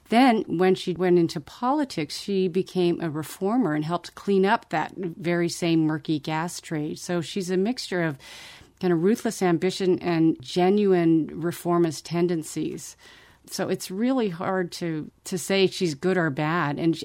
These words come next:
she's a very polarizing figure in Ukraine. People either love her or hate her. And she's also enormously charismatic.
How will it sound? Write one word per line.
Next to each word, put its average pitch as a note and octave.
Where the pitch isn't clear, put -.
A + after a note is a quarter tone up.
she's F#3
a F3+
very G#3
polarizing E3
figure D#3
in D3
Ukraine. D3
People -
either D3+
love D#3+
her D#3+
or -
hate D3+
her. D#3
And E3
she's F3
also F#3+
enormously E3+
charismatic. D#3